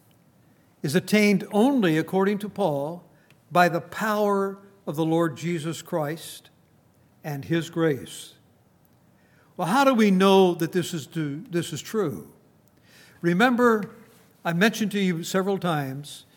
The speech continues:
when you're reading the Bible, it's context, context, context. And that's what we need to find out.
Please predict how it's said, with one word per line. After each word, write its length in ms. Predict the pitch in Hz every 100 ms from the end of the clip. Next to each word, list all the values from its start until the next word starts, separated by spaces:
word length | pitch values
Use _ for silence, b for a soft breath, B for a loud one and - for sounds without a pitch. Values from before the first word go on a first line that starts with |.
| b b
when 180 | 170 170
you're 100 | 175
reading 360 | 160 220 254 226
the 100 | 208
Bible, 640 | 180 170 175 196 202 202
it's 180 | 160 -
context, 840 | - 214 220 214 208 214 - - - -
context, 800 | - 196 180 - 185 - - - _ -
context. 380 | 175 127 - - _ - - - _ _ _ _ _ _ b b b b -
And 160 | 151
that's 200 | 196 214
what 140 | 202 190
we 160 | 190
need 300 | 180 185 156
to 60 | 165
find 440 | - 185 170 170
out. 420 | 170 147 - -